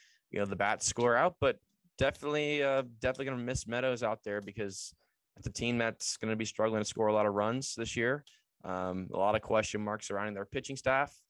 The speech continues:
um, that lingered on from last year. But yeah, I mean, getting rid of a guy for nothing, it just really kind of puts your mind into a,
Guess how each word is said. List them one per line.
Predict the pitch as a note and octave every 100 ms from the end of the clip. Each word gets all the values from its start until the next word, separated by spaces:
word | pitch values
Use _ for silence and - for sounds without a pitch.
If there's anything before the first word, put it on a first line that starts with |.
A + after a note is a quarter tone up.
| - - _ -
um, | F#2+ F#2 F#2 F2 -
that | - F2+
lingered | G#2 G#2+ G#2 G2
on | G2 F#2+
from | -
last | F#2+ C3 - D3
year. | D3+ D3+ _ _ _ _
But | - G#2+ G#2+ G#2 -
yeah, | D#2+ A2+ C#3 G2+
I | F#2
mean, | G#2 G#2 G2+ - _ _ - -
getting | G#2 B2
rid | B2 B2
of |
a | A2+
guy | A2 A#2+
for | A#2+ A2
nothing, | A2+ A#2+ G#2
it | F#2+
just | F#2 -
really | A2 G#2+
kind | G#2+
of | G#2
puts | - G#2+
your | G#2+
mind | G#2 G#2 G#2
into | G2+ G2 G#2
a, | G2